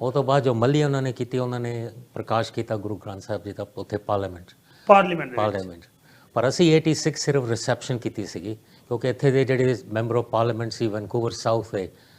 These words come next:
Speaker 1: ਜੌਨ ਫਰੇਜ਼ਰ, ਉਹ ਸਪੀਕਰ ਸੀ ਉਸ ਵੇਲੇ 'ਤੇ।
Speaker 2: ਓਕੇ।
Speaker 1: ਹੁਣ ਸਕਾਟਿਸ਼ ਇਵੈਂਟ ਹੋ ਰਿਹਾ ਸੀ।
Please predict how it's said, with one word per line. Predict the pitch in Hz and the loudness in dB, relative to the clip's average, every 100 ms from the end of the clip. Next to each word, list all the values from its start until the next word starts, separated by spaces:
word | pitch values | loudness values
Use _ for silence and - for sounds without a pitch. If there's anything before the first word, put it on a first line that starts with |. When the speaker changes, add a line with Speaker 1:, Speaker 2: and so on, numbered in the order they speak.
| - - - | -20 -20 -6
Speaker 1:
ਜੌਨ | 107 110 | -2 -2
ਫਰੇਜ਼ਰ, | 107 - 117 98 90 - _ _ _ _ _ - | -2 0 2 2 -2 -6 _ _ _ _ _ -6
ਉਹ | 120 | -6
ਸਪੀਕਰ | - - 123 139 | -4 -4 0 2
ਸੀ | 113 - | 2 -2
ਉਸ | 101 - | -4 -4
ਵੇਲੇ | 92 90 | -8 -8
'ਤੇ। | - - _ - | -12 -20 _ -12
Speaker 2:
ਓਕੇ। | 175 - 127 | -10 -10 -8
Speaker 1:
ਹੁਣ | 127 135 135 - - | -6 -4 -6 -10 -16
ਸਕਾਟਿਸ਼ | - - - 151 131 - - _ _ - - - - | -12 0 2 4 0 -4 -14 _ _ -20 -20 -20 -6
ਇਵੈਂਟ | 123 113 131 117 | 0 2 0 0
ਹੋ | 107 | 0
ਰਿਹਾ | 95 | 0
ਸੀ। | - 85 | -2 -14